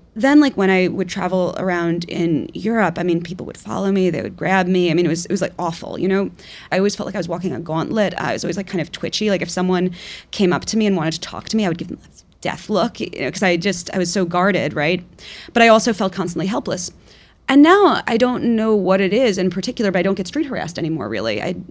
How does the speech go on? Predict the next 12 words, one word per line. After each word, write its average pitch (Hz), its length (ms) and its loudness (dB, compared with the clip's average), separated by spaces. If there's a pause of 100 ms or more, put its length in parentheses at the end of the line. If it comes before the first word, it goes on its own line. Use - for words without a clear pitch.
(240)
and 208 160 4
if 202 120 2
I 180 120 4
do, 185 320 2
it's, 170 260 -2 (240)
"You're 320 160 4
looking 175 240 2
beautiful 180 340 2
today, 247 260 4
ma'am," 285 420 6
which 202 260 2
is 180 500 0